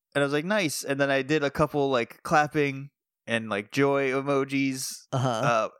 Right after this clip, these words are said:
Speaker 1: and then I went to leave and she was like, "Oh, you're leaving already? The party's just getting started." And I was like, "There's <laughs> nothing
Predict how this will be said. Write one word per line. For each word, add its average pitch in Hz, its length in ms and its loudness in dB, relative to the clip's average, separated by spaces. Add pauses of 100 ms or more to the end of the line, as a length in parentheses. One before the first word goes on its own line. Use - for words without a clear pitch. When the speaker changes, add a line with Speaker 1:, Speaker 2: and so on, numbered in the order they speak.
(140)
Speaker 1:
and 131 100 2
then 127 140 0
I 131 60 4
went 135 180 -2
to 156 80 -2
leave 180 400 -2
and 131 100 -8
she 156 100 -2
was 139 120 -2
like, 139 200 0
"Oh, 240 100 6
you're 190 180 0
leaving 226 320 -4
already? 202 420 -2
The 214 140 -4
party's 214 400 0
just 175 120 -4
getting 147 200 0
started." 143 420 2
And 151 100 -4
I 160 60 0
was 160 140 -2
like, 165 180 -2 (320)
"There's 185 240 -2
<laughs> 202 100 2
nothing 220 260 4